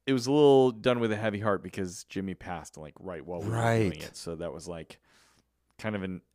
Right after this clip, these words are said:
Speaker 1: interesting thing to happen, to be celebrating his music, but also,
Speaker 2: Mm.
Speaker 1: like, me being slightly personally sad, not
Speaker 2: Yeah.
Speaker 1: slightly, but very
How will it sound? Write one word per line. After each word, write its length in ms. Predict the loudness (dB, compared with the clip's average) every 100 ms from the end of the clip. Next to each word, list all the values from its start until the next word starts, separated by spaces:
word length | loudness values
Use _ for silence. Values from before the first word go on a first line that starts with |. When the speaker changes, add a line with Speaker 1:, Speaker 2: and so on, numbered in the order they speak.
| _ -12 -8
Speaker 1:
interesting 680 | -8 -8 -8 -6 -6 -8 -8
thing 380 | -8 -8 -8 -10
to 200 | -10 -10
happen, 680 | -8 -8 -6 -8 -6 -8 -8
to 140 | -10
be 200 | -6 -8
celebrating 580 | -6 -4 -2 -2 -4 -4
his 200 | -8 -8
music, 380 | -6 -6 -6 -8
but 100 | -6
also, 400 | -4 -6 -6 -6
Speaker 2:
Mm. 40 |
Speaker 1:
like, 240 | -6 -10 -12 _ _ _
me 240 | -10 -8 -8
being 440 | -8 -8 -8 -12 -14
slightly 420 | -10 -6 -6 -8
personally 760 | -10 -12 -10 -12 -10 -8 -10 -12 -16
sad, 440 | -8 -4 -2 -4 0
not 100 | 4
Speaker 2:
Yeah. 200 | 4 4
Speaker 1:
slightly, 180 | -2
but 140 | -6 -6
very 380 | -6 -4 -4